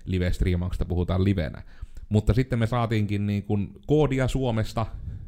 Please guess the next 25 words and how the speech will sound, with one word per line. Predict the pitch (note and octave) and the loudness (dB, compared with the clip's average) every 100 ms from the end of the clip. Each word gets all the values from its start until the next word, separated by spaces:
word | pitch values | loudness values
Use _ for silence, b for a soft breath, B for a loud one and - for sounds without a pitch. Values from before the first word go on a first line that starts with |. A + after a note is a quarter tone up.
| B - | B 6
yhdistyksen | G#2 G#2 - F#2+ G#2 | 8 8 2 0 2
ansiosta | G#2+ G#2 G#2 G2+ - G2 | 2 0 2 0 0 0
tälle | G2 G2 G2 B B - | 2 2 0 B B -4
uusi | A3 E3+ A2+ | 0 2 0
aasinsilta, | E2 F#2 G2 F#2 G2+ F2+ F#2 | 2 4 4 4 4 4 4
mistä | F#2+ F#2 | 6 6
tämä | G2 G2+ | 4 6
aihe | F#2+ F#2 | 6 6
tuli, | - B2+ G2 F2 B B B | 6 8 8 4 B B B
elikkä | G#2+ A2+ C3+ | 0 2 2
oli | C3 | 2
tämmönen | C3 C3+ | 2 2
Nörttilive-kampanja. | C#3 - - B2+ D3 A2 E2+ - - G1+ G1+ - - - - b b b b - - | 2 2 2 4 4 4 0 0 -2 -2 -6 -12 -14 -20 -20 b b b b -10 -4
Ja | G2 - - - - - - | -4 -6 -12 -16 -16 -18 -16
sen, | - - D3 B2+ A#2 - - - - - - - | -10 0 2 2 0 -4 -16 -20 -20 -20 -20 0
se | D3+ B2 | 2 4
oli | B2 C#3+ | 4 4
meille | D#3 B2+ A2 | 4 4 4
aika | A2+ | 6
hämmentävä | A2+ B2+ A2 F#2 F#2 F#2 F#2 B B B B - | 8 8 8 6 4 2 0 B B B B 6
kokemus, | A#2+ G2 F2+ F2 - | 4 10 8 8 4
koska | F#2 - F2+ B B B B B - | 0 0 -2 B B B B B -2
se | B2 | 2
vaan | A2 C3 | 4 2
niinku | C#3 C#3 | 2 0